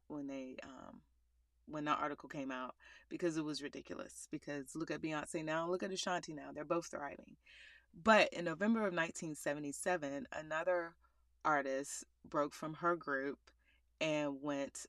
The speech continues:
solo. And I'm talking about Miss Patti LaBelle of the LaBelles.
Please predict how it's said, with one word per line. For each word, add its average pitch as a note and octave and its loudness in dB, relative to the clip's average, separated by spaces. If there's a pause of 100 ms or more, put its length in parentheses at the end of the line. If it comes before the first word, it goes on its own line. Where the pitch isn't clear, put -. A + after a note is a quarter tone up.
(100)
solo. F3 0
And C#3+ -4
I'm C#3 -4
talking G#3+ 0
about D3 0
Miss C#3+ -6
Patti D3+ -2
LaBelle C#3 -4 (480)
of C#3+ 2
the D#3 0
LaBelles. - 0